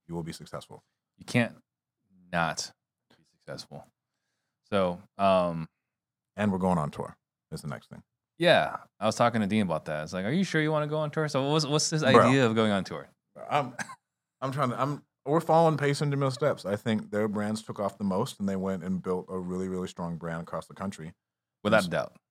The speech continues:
Speaker 1: Without a doubt.
Speaker 2: Without a doubt.
Speaker 1: Without a doubt, right? And so we're like, "Okay, how can we do that?"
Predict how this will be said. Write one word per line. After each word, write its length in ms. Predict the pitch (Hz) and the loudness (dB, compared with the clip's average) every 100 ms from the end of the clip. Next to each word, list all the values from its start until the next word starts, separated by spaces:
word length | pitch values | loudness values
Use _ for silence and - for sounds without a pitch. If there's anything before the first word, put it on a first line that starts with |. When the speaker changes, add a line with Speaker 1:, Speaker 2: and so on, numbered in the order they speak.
| - | 0
Speaker 1:
Without 240 | 98 95 | 4 4
a 20 | |
doubt. 180 | 85 69 | 4 -4
Speaker 2:
Without 220 | 101 98 87 | 0 2 2
a 20 | |
doubt. 260 | 73 - - _ _ - | -2 -8 -14 _ _ -8
Speaker 1:
Without 220 | 110 110 | 0 0
a 40 | 82 | 0
doubt, 180 | 62 | -6
right? 220 | 92 107 - | -4 -4 -4
And 160 | 113 110 | -6 -4
so 180 | 127 110 | 0 0
we're 100 | 107 | 2
like, 120 | 98 | 0
"Okay, 240 | 107 107 | 0 -2
how 160 | 87 120 | 0 0
can 140 | 117 | 0
we 80 | 110 | 0
do 120 | 101 | 0
that?" 300 | 98 98 90 | 0 0 -2